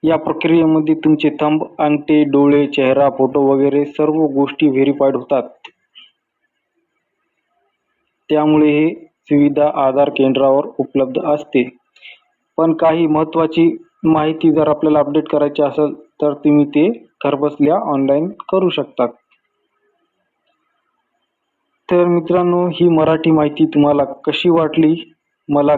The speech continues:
कमेंटमध्ये नक्की कळवा. व्हिडिओ आवडला असेल तर लाईक करा आणि चॅनलवर जर नवीन असाल तर चॅनलला सबस्क्राईब करा आणि ही माहिती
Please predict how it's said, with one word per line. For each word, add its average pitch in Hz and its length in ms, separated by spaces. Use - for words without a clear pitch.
कमेंटमध्ये 147 640
नक्की 139 300
कळवा. 147 340
व्हिडिओ 147 300
आवडला 151 380
असेल 156 360
तर 151 140
लाईक 147 320
करा 151 220
आणि 151 240
चॅनलवर 151 600
जर 143 200
नवीन 139 280
असाल 139 300
तर 147 120
चॅनलला 143 440
सबस्क्राईब 147 500
करा 123 240
आणि 151 200
ही 156 140
माहिती 151 440